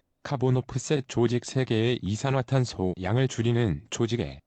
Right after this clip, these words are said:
거래 수수료 일부를 기부함으로써 사업과 관련된 탄소 배출의 영향을 줄일 예정이다. 에프티엑스 공식 계정은 다음과 같이 트윗했다.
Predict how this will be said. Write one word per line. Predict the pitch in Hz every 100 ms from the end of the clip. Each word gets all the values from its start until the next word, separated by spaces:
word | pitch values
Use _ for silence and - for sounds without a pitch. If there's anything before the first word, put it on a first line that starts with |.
| _
거래 | - 110 123 131
수수료 | - 143 143 131
일부를 | 131 120 123 131
기부함으로써 | 120 107 107 117 101 92 - 80 73 - _
사업과 | - 139 123 - 127 123
관련된 | - 117 117 104 95 123 117
탄소 | - 147 135 135
배출의 | - 113 110 123 127
영향을 | 117 107 113 135
줄일 | - 113 127 113
예정이다. | 98 101 104 87 71 65 _ _ _ _ _ _ _
에프티엑스 | 110 113 139 - 147 - 139
공식 | - 107 110 135 -
계정은 | 113 127 110 71 - _ _
다음과 | 92 107 107 127
같이 | - 90 - 139
트윗했다. | 127 143 135 - 120 _ 73 65